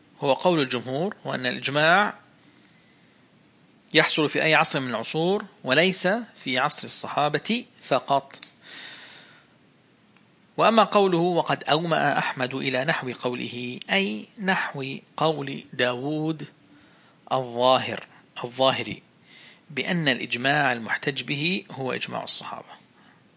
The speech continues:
يقول: "أومأ الإمام أحمد إلى ذلك"، لعله يقصد بذلك ما روي عن الإمام أحمد أنه قال: "من ادعى الإجماع فهو كاذب،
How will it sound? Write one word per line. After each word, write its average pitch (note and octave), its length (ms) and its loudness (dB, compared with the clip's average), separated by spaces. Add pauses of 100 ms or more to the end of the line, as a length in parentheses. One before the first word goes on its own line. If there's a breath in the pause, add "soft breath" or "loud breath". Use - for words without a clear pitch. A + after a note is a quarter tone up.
(380)
يقول: D3+ 580 -2
"أومأ D3 400 0
الإمام A#2 280 -10
أحمد - 260 -12
إلى F#2 100 -12
ذلك"، - 360 -18 (1600 loud breath)
لعله A#2 600 -2 (240)
يقصد D3+ 440 -2
بذلك A#2+ 640 -8
ما A#2+ 180 -6
روي C3+ 220 -4
عن A#2 100 -6
الإمام G#2+ 260 -10
أحمد B2+ 360 -6
أنه G#2+ 340 -8
قال: B2+ 360 2 (560 loud breath)
"من C#3+ 80 2
ادعى D#3 320 6
الإجماع C3+ 420 4
فهو A2+ 280 -2
كاذب، C3+ 560 -2